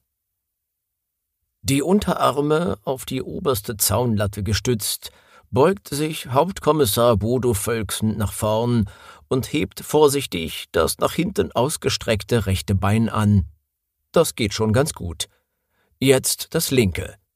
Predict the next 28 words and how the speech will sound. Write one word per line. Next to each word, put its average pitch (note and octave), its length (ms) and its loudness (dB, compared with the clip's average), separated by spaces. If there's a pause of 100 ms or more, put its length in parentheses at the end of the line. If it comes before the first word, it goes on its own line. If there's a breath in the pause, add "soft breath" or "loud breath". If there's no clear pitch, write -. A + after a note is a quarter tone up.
(640)
Da B2+ 200 2
sind C3+ 260 0
noch C3 220 0
immer C3+ 260 6
ein B2 180 2
leichter C3 400 0
Schmerz A#2+ 540 2
und - 320 -6
ein D3 160 -2
verdächtiges - 720 -4
Knacken C3+ 500 0
im A#2+ 140 4
Lendenbereich. F#2 920 0 (460 loud breath)
Aber C3+ 340 8
mit C#3 160 6
einer C#3 280 6
weiteren E3 440 6
Schmerztablette D#3+ 1000 4
müsste C3+ 380 2
es - 200 -4
gehen. - 400 -8 (880)
Ihm B2+ 200 4
bleiben B2 320 6
nur B2+ 160 4
noch A#2+ 160 4
drei A#2+ 300 2
Stunden A#2+ 400 0
Gnadenfrist, B2+ 840 2